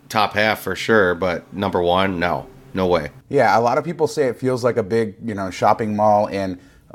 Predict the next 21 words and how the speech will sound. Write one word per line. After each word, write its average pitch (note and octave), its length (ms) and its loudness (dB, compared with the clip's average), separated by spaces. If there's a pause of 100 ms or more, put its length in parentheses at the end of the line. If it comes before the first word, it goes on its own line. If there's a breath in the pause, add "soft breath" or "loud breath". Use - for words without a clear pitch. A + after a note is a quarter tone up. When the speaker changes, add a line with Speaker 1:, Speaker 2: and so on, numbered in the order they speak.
(140)
Speaker 2:
I, G2+ 140 0
my C3 200 4
biggest C#3+ 280 0
complaint B2 320 0
is G#2 140 -4
it's G#2 160 -10
very A2+ 300 2
noisy, G#2 480 -4
whereas G2+ 320 -6
you B2 60 -4
go C#3+ 100 2
to, C3+ 80 0
like, A2+ 200 2
Wynn, A2 460 -2 (400 soft breath)
Encore, G#2+ 760 2 (260 soft breath)
it G2+ 120 -12
feels, A#2 440 0
you B2+ 80 -2
know, A2 80 -2
more G2+ 180 -2
relaxing, A2 840 0